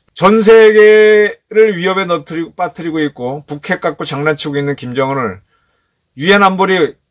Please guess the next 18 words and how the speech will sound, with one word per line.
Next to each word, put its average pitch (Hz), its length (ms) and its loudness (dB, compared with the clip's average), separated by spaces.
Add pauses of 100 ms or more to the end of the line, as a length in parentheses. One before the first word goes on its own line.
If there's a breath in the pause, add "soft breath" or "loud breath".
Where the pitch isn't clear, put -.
(120)
이사국들이 165 520 -6
하면 190 280 -4
안 165 120 0
된다라고 185 480 0
하면서 151 280 -2
가만 143 260 -4
냅두잖아요. 120 680 -6 (460)
그걸 220 260 2
대신해서 165 480 -4
우리가 143 420 -2
김정은을 147 400 -6
제거해버려야 107 580 -10
돼요. - 80 -20 (1200)
그래놓고 185 360 -2
유엔 160 240 0
안보리에 156 300 2
대해서 147 180 0
막 131 180 -8